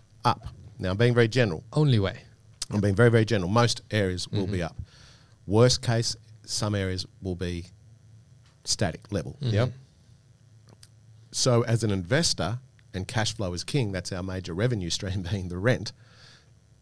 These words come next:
Speaker 1: and rates are going up. I did the numbers as a side point on a client's property the other day about that, and the rent has gone up a hundred and thirty dollars a week over the last, uh, fourteen months, I think it is.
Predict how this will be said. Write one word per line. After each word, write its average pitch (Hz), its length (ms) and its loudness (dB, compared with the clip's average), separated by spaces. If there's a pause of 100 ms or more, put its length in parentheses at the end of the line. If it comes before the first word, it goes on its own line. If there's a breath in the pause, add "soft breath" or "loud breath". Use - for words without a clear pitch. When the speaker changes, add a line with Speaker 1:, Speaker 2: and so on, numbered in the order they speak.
(380)
Speaker 1:
and 101 160 -4
rates 110 280 2
are 92 60 -6
going 95 320 -4
up. 104 220 -6 (920 soft breath)
I 107 60 -2
did 160 240 -4
the 196 80 -8
numbers 104 640 -2 (380)
as 104 120 -8
a 95 60 -6
side 98 360 -4
point 95 400 -6
on 101 180 -4
a 87 220 -6 (100)
client's 98 300 -6
property 85 260 -8
the 87 100 -8
other 82 120 -10
day 85 240 -8 (440)
about 90 340 -8
that, 95 120 -10
and 101 100 -10
the 101 60 -4
rent 123 180 2
has 107 160 -2
gone 98 220 -6
up 92 160 -8
a 92 40 -8
hundred 98 260 -8 (240)
and 95 340 -6
thirty 113 340 0
dollars 95 300 -4
a 92 40 -8
week 90 260 -8
over 90 160 -8
the 92 80 -12
last, 87 420 -10 (120)
uh, 87 180 -12
fourteen 90 480 -6
months, - 400 -10
I 85 40 -16
think 90 200 -14
it 80 80 -10
is. - 220 -12